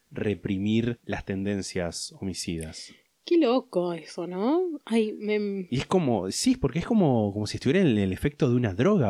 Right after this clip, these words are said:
Speaker 2: Sí, mal.
Speaker 1: básicamente.
Speaker 2: Mal, es como que me hace pensar en como yo y mis propias disociaciones, porque yo he disociado bastante. Uno que disocia,
Speaker 1: <laughs>
Speaker 2: pero no, nunca con fantasías homicidas, más tipo
Speaker 1: Claro.
Speaker 2: como,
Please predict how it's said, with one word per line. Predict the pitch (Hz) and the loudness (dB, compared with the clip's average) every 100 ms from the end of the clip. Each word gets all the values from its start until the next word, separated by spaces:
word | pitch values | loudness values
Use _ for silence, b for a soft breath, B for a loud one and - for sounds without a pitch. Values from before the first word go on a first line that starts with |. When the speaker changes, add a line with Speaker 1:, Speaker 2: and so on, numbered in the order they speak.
| 95 | 0
Speaker 2:
Sí, | - | 0
mal. | 98 214 226 202 | 0 2 4 2
Speaker 1:
básicamente. | 190 175 B B - | 0 -2 B B -2
Speaker 2:
Mal, | 233 226 | 2 4
es | 220 | 4
como | 294 | 4
que | 247 | 6
me | 220 | 4
hace | 233 | 4
pensar | 220 202 226 | 2 2 2
en | |
como | 214 180 170 | 2 2 0
yo | - - 196 202 208 - | -2 2 4 4 2 -4
y | 180 | -6
mis | 147 | -2
propias | 185 185 165 | 0 0 0
disociaciones, | 156 156 151 - 165 156 156 - _ _ | -4 -4 -4 0 0 0 -6 -10 _ _
porque | - 170 | -4 -2
yo | - | 0
he | 208 | 2
disociado | 233 175 175 165 | 2 2 2 2
bastante. | 156 - 151 143 139 - | 0 -4 -8 -8 -8 2
Uno | 247 320 | 4 4
que | - | 2
disocia, | 185 185 - 247 196 196 202 226 | 0 0 2 2 4 4 4 4
Speaker 1:
<laughs> | 180 - _ _ _ _ - - - _ - | 0 -2 _ _ _ _ -18 -18 -18 _ 2
Speaker 2:
pero | 196 | 2
no, | 180 202 | 4 2
nunca | 202 208 233 269 | 4 2 4 4
con | 226 180 | 4 0
fantasías | 170 160 185 170 | -2 0 0 0
homicidas, | 160 156 - 202 170 139 | 0 0 4 4 4 2
más | 165 160 | -6 0
tipo | 190 | 4
Speaker 1:
Claro. | 175 95 | 4 4
Speaker 2:
como, | 98 151 151 | 0 -4 -4